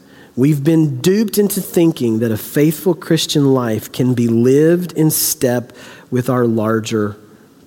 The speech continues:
culture. And the problem is,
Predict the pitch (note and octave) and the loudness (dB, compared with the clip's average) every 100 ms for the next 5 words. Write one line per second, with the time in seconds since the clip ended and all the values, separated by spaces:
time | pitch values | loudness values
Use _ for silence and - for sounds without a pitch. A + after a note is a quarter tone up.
0 | - - G#2 - - - - _ _ _ | -14 -8 -6 -6 -10 -12 -20 _ _ _
1 | _ _ _ _ _ _ _ _ _ _ | _ _ _ _ _ _ _ _ _ _
2 | _ _ _ _ _ _ _ _ _ _ | _ _ _ _ _ _ _ _ _ _
3 | _ - _ - - - - - - _ | _ -20 _ -20 -20 -20 -20 -20 -20 _
4 | _ _ - A#2+ A#2 - B3 A#3+ E3 B2 | _ _ -4 0 0 -2 -2 2 2 2
5 | F#2 G2 - - | -2 -8 -12 -12